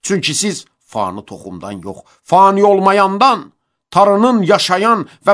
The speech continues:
baqi olan kəlamının vasitəsilə təzədən doğulubsunuz. Çünki bütün bəşər ot kimidir, bütün şövkəti də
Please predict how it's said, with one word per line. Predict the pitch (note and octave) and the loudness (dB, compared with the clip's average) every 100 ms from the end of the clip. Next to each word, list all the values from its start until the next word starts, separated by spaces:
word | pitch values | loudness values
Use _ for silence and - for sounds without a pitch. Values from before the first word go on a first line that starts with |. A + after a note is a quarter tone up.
| C#3+ | 2
baqi | A3 G#3 F3 C#3+ G#3 | 2 2 2 -2 -2
olan | A3+ D4 A#3 | 2 0 -2
kəlamının | - F#3+ F#3 F3 F3+ E3+ D3+ | -4 -2 -2 0 -2 -2 0
vasitəsilə | F3 D3+ - F3+ - C#4+ A#3 D#3 _ _ | 0 -2 -6 -8 -4 -2 -2 -6 _ _
təzədən | - E3 B2+ A2 A2 G2+ | -6 -4 -2 -4 -4 -6
doğulubsunuz. | G2 F#2+ E2+ - C#2 B1+ _ _ _ _ _ _ _ _ _ _ _ _ _ _ _ _ _ _ | -8 -12 -18 -20 -20 -20 _ _ _ _ _ _ _ _ _ _ _ _ _ _ _ _ _ _
Çünki | F3+ F3 C3+ A#2+ A#2 G2+ - | -6 -4 -6 -6 -8 -8 -12
bütün | G3+ - C#4+ A#3+ C3 | -12 -4 -2 -2 -6
bəşər | - - A#2 G#2 - | -14 -6 -6 -6 -4
ot | C4+ C4 - - | -2 -2 -4 -16
kimidir, | - F2 C#3+ D#2 - _ - | -14 -14 -16 -20 -20 _ -8
bütün | G#2+ - C#4 | -4 0 0
şövkəti | - F3+ D#3+ - B2+ A#2+ C#3+ | 0 -2 -2 -2 -6 -6 -4
də | A#2 | -4